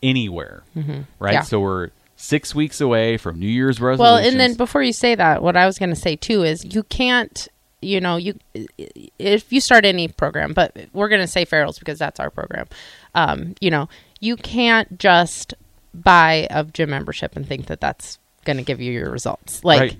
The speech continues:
Speaker 1: We, we're gym owners,
Speaker 2: Yeah. <laughs>
Speaker 1: and that doesn't guarantee
Speaker 2: Right.
Speaker 1: results.
Speaker 2: <laughs> Yeah.
Speaker 1: And we're there every single day.
Speaker 2: Yeah. <laughs> Yeah.
Speaker 1: For the most part.
Speaker 2: Right.
Speaker 1: Working out for
Speaker 2: Yeah.
Speaker 1: the most part.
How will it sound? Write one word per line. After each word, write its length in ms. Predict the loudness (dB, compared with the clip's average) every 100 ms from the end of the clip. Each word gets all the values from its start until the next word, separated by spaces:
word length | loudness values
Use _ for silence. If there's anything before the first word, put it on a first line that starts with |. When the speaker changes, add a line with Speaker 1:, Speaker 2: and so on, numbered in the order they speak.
| -2
Speaker 1:
We, 220 | -2 -2 -4
we're 240 | 2 2 2
gym 300 | 2 4 6
owners, 380 | 6 4 4
Speaker 2:
Yeah. 920 | 4 4 -2 -6 -12 -10 -8 -8 -8 -10 -10
<laughs> 120 | 0
Speaker 1:
and 180 | 2 2
that 180 | 0
doesn't 300 | 2 0 0 0
guarantee 460 | 2 0 0 6
Speaker 2:
Right. 140 | 6 6
Speaker 1:
results. 400 | 2 -2 -6 0
Speaker 2:
<laughs> 40 |
Yeah. 240 | 4 4 2
Speaker 1:
And 200 | -2 0
we're 200 | 0 2
there 300 | 2 2 0
every 520 | 0 0 -2 -6 -6
single 460 | -6 -6 -4 -6 0
day. 360 | 2 2 0
Speaker 2:
Yeah. 280 | 0 2 0 -2
<laughs> 60 | -10 -20 -20 _
Yeah. 60 | -8 -8 -8
Speaker 1:
For 120 | -4
the 80 | -2
most 280 | -2 -4 -4
part. 320 | -2 -2 -2
Speaker 2:
Right. 240 | -2 0
Speaker 1:
Working 360 | 0 -2 -2 -6
out 300 | -4 -4 -6 -2
for 100 | 0
Speaker 2:
Yeah. 60 |
Speaker 1:
the 80 | 0
most 180 | -4 -6
part. 260 | -10 -10